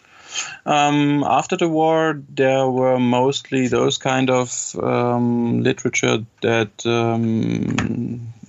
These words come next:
showed the remembrance side of the war, that, um, um, yeah,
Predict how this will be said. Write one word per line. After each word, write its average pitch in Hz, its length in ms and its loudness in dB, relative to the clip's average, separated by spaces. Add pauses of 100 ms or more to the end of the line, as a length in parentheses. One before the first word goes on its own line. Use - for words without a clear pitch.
(300)
showed 120 360 0
the 120 140 4
remembrance 127 880 2 (140)
side 135 400 2
of 135 180 -2
the 131 100 -4
war, 131 420 0
that, 120 320 -2
um, 117 640 -4 (1080)
um, 113 1040 0
yeah, 123 320 2